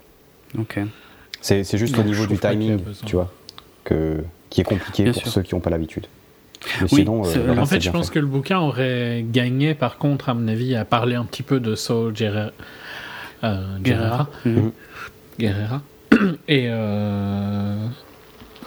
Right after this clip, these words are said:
Speaker 3: aussi, on aurait eu un flashback sur lui. Je pense que ça aurait été utile.
Speaker 1: Probablement.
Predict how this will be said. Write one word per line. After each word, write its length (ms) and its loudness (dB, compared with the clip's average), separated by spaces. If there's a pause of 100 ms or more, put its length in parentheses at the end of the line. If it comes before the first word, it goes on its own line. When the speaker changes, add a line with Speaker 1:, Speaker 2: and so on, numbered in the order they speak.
(280)
Speaker 3:
aussi, 440 4
on 140 0
aurait 220 2
eu 140 2
un 80 0
flashback 540 0
sur 200 -2
lui. 260 0
Je 80 -12
pense 180 -6
que 120 -6
ça 160 -6
aurait 160 -2
été 160 -6
utile. 240 -10 (500)
Speaker 1:
Probablement. 540 0